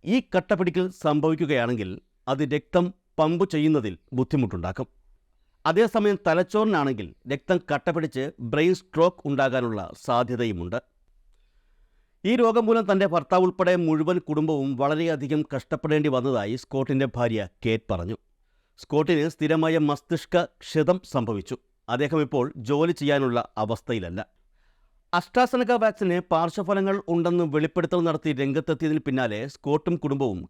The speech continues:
കമ്പനി മാപ്പ് പറയണമെന്നും നഷ്ടപരിഹാരം നൽകണമെന്നും ആവശ്യപ്പെട്ടിട്ടുണ്ട്. ഈ പ്രശ്നം നേരിടേണ്ടി വന്ന എല്ലാ കുടുംബങ്ങളോടും മാപ്പ് പറയണമെന്നും അവർ ആവശ്യപ്പെട്ടു. യു കെയിലെ Medicines and Healthcare Products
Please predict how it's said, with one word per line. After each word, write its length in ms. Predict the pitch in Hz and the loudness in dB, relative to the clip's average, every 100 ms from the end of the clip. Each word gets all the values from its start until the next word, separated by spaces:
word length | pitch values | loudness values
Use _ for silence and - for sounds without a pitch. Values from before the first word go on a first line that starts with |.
| - | -2
കമ്പനി 300 | 139 156 160 | 0 0 0
മാപ്പ് 520 | 143 143 147 - 170 | 0 0 -2 -4 -2
പറയണമെന്നും 600 | 139 135 147 131 107 110 - | 0 0 0 -2 -4 -6 -6
നഷ്ടപരിഹാരം 760 | 143 143 190 165 170 165 160 | -6 -2 0 2 2 2 2
നൽകണമെന്നും 580 | 131 127 143 147 110 87 - | 0 0 2 2 0 -4 -4
ആവശ്യപ്പെട്ടിട്ടുണ്ട്. 800 | 117 113 - 98 95 90 90 113 _ _ _ _ _ _ _ - | -2 -2 -4 -8 -8 -6 -6 -6 _ _ _ _ _ _ _ 0
ഈ 100 | 190 | 0
പ്രശ്നം 480 | - 180 - 196 170 | 2 0 2 2 2
നേരിടേണ്ടി 400 | 165 170 185 180 | 2 2 2 2
വന്ന 220 | 160 165 | 2 2
എല്ലാ 380 | 151 147 160 180 | 0 0 2 2
കുടുംബങ്ങളോടും 880 | - 151 165 160 160 113 131 123 | 0 -2 0 0 0 -2 -4 -4
മാപ്പ് 300 | 123 143 - 143 | 0 0 -2 -2
പറയണമെന്നും 540 | 139 139 123 113 87 _ 107 | 0 2 0 -2 -6 _ -6
അവർ 220 | 110 107 | -2 -2
ആവശ്യപ്പെട്ടു. 560 | 101 104 117 - 85 - _ _ _ _ _ _ _ _ _ _ 170 | -2 -4 -8 -10 -10 -10 _ _ _ _ _ _ _ _ _ _ 0
യു 160 | 208 247 | 2 4
കെയിലെ 380 | 247 180 156 202 _ _ 160 | 4 4 0 -4 _ _ 0
Medicines 500 | 185 220 - 247 - - 175 | 2 2 2 2 0 -2 0
and 120 | 180 | 2
Healthcare 520 | 170 175 175 - 185 180 _ 156 | 0 -2 -2 2 2 2 _ -2
Products 360 | 147 165 - | 0 0 -2